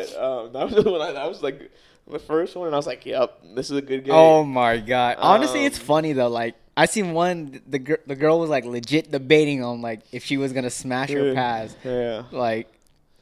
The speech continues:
Speaker 1: Uh,
Speaker 2: hey man, cartoon crushes.
Speaker 1: Oh,
Speaker 2: I'm telling
Speaker 1: what,
Speaker 2: you.
Speaker 1: what was the guy from, uh,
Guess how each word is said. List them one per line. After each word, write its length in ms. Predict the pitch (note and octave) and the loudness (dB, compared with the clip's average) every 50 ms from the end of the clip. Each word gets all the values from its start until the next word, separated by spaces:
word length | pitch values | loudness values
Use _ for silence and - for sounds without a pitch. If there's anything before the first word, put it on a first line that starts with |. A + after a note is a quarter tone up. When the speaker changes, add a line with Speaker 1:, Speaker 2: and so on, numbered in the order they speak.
| _ _ _ _ _ _ _ _ _ _ _ _ _ _ _ - - | _ _ _ _ _ _ _ _ _ _ _ _ _ _ _ -14 -10
Speaker 1:
Uh, 360 | A2+ A#2+ A#2 A#2 A#2 A#2 A#2 | -6 -6 -4 -4 -4 -4 -4
Speaker 2:
hey 140 | A#2 A#2 A2+ | -4 -4 -4
man, 420 | - C#3+ C#3 C3+ C3 B2+ - - - - _ _ | -2 -2 -2 -2 -2 -4 -6 -10 -14 -18 _ _
cartoon 340 | - - E3 F3+ - G#3+ G3 | 0 2 2 2 0 -4 -10
crushes. 480 | E3 - G3 F#3+ - - B2+ A2+ G#2 - | -8 -8 -8 -8 -8 -10 -12 -12 -10 -8
Speaker 1:
Oh, 380 | - C#3 D3 C#3 C3 B2 G#2+ - | -6 -2 0 2 2 2 0 -2
Speaker 2:
I'm 60 | - | -2
telling 240 | - B2+ C3 C#3+ D#3 | -2 -2 0 0 0
Speaker 1:
what, 80 | - A2 | -2 0
Speaker 2:
you. 60 | A#2+ | 0
Speaker 1:
what 100 | B2+ C3+ | 0 0
was 100 | D#3 E3+ | 0 0
the 80 | F3+ F3 | -2 -2
guy 340 | E3+ - F3 F3 F3+ F3+ F3+ | 0 4 4 6 4 4 2
from, 400 | - - D3 C#3 C3+ C3 B2+ B2+ | -2 -2 0 2 2 2 2 0
uh, 500 | B2 A#2+ A2+ G#2+ G2+ G2 F#2 E2+ D#2 | 0 2 4 4 6 6 6 4 2